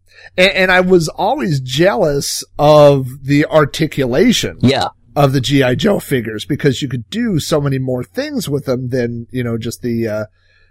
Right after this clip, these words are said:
Speaker 1: uh, the Kenner figures where you could, uh, move their arms and legs and,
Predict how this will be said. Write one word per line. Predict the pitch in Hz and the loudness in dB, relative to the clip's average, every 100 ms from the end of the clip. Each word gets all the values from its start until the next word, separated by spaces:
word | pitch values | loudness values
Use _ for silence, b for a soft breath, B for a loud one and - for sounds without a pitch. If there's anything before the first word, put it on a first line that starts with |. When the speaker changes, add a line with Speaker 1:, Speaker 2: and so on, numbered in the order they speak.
| _ - | _ -14
Speaker 1:
uh, | 101 92 85 65 | -10 -8 -8 -8
the | 120 127 | -8 -8
Kenner | - 143 127 | -2 -2 -2
figures | 117 123 113 117 | -6 -6 -6 -6
where | 123 | -2
you | 120 120 | -2 -2
could, | 123 104 - _ _ _ _ - | -4 -8 -12 _ _ _ _ -12
uh, | 107 98 | -10 -8
move | 110 127 | -4 -2
their | 123 123 | -2 -2
arms | 143 139 135 | -2 0 -2
and | 135 127 | -4 -4
legs | 123 127 120 | -2 -2 -2
and, | 127 117 | -4 -4